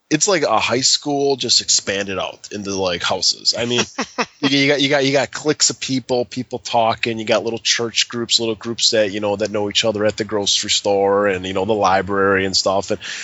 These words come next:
Speaker 1: I could see that, that, you know, maybe this family was blacklisted. I mean, in, in reality, I mean, when you go back to Critters,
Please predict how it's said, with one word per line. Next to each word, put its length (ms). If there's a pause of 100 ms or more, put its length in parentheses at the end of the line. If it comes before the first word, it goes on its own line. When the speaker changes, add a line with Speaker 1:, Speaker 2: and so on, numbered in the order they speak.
(220)
Speaker 1:
I 120
could 180
see 240
that, 240
that, 160
you 80
know, 120
maybe 280
this 180
family 380
was 180
blacklisted. 840
I 180
mean, 240 (420)
in, 260 (100)
in 200
reality, 680
I 120
mean, 160
when 100
you 80
go 160
back 260
to 140 (140)
Critters, 600